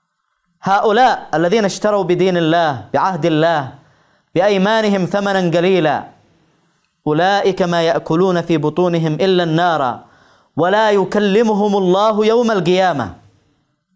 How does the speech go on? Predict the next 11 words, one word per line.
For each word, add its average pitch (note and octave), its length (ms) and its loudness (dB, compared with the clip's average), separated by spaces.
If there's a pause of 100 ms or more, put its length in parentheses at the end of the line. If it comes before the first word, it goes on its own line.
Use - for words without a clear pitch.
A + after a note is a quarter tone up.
(220)
تعبير D3+ 400 -2
عن D#3 140 -2
إعراضه C#3+ 720 -2 (120)
عن A#2+ 120 -6
أي G3+ 260 0
شيء F#3 260 -2
فيه D#3+ 260 0
رحمة D3+ 320 -4
لهم C#3+ 300 -2
يوم B2 160 -2
القيامة، A2 440 -4